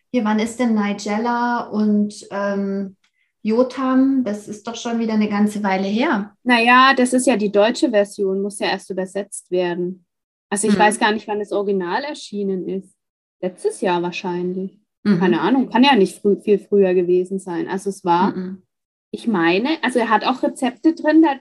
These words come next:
Speaker 2: die, da schrieb er, die waren vom Januar einundzwanzig oder sowas.
Speaker 1: Mhm.
Speaker 2: Und dann wurde es halt übersetzt und dann,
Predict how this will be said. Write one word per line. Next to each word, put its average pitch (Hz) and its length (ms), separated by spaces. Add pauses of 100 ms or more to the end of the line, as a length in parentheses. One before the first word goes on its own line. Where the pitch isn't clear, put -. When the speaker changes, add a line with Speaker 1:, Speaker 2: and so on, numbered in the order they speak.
(120)
Speaker 2:
die, 220 180
da 226 140
schrieb 233 280
er, 226 80
die 214 180
waren 214 320
vom 208 200
Januar 214 640
einundzwanzig 196 1040
oder 170 200
sowas. 165 360
Speaker 1:
Mhm. 208 400 (1300)
Speaker 2:
Und 214 180
dann 190 180
wurde 202 220
es 202 120
halt 185 160
übersetzt 180 760
und 233 140
dann, 208 720